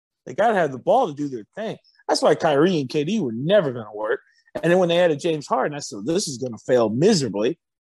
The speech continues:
'cause w-, w-, w-, James Harden's got a high shot volume. He needs the ball.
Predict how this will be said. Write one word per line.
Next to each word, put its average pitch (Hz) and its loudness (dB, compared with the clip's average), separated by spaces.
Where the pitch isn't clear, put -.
'cause 156 2
w-, 143 -4
w-, 151 2
w-, 160 -10
James 190 4
Harden's 185 2
got 139 -2
a 117 -4
high 131 -4
shot 113 -10
volume. 113 -10
He 185 -2
needs 185 0
the 151 -2
ball. 165 2